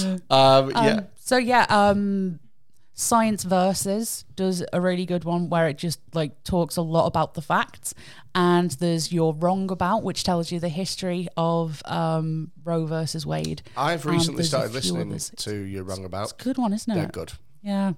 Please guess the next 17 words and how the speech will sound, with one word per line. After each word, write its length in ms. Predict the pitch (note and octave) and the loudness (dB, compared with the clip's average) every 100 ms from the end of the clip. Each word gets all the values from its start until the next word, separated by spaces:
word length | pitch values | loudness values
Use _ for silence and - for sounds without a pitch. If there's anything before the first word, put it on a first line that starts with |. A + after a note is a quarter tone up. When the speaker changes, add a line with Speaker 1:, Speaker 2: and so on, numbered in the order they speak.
| - - - | -8 -14 -4
Speaker 1:
I've 100 | G#3+ | 0
not, 220 | A#3 - | 0 0
I've, 180 | G#3+ F3+ - | -2 -2 -2
I've 120 | G3 | 0
listened 260 | A#3 A3 A3 | 0 0 0
to 80 | E3+ | 0
bits 240 | F3+ - | -2 -2
and 80 | F3+ | 0
bobs, 260 | D#3+ D3+ - | 0 0 0
but 220 | D#3 D3+ | -2 -2
I'd, 180 | - D#3 - - | -2 -4 -8 -4
yeah, 180 | E3+ D#3+ | 0 0
I'd 80 | D3+ | -2
recommend 400 | D3 C#3+ C#3+ D3 | -6 -6 -6 -6
it. 80 | - | -2
Speaker 2:
They're 140 | C#3 | -2
good. 340 | C3+ B2 A2 | -2 -4 -4